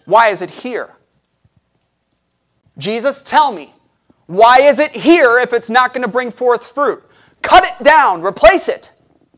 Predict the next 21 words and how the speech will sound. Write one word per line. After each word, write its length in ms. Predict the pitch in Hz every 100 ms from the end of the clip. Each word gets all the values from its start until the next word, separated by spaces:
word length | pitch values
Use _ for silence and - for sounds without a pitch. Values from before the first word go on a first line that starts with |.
| _ _ _ _ _ _ _
Find 260 | 208 226
somebody 320 | 214 220 214 220
else 220 | 220 214
that 160 | 180
you 100 | 175
could 140 | 151 139
spend 260 | - 139
your 80 | 143
time 340 | 160 175 190 160
on. 200 | - _ _ _ _ _ _ _ -
Why 320 | 214 262 285
is 160 | 269
it 140 | 277 -
here 520 | - 262 339 311 240
if 220 | 220 -
you 220 | 220 277
refuse 720 | 254 208 - 226 311 330 233
to 140 | - 220
fulfill 580 | 214 - - 311 233 240
its 120 | -
purpose? 640 | - 359 359 147 - -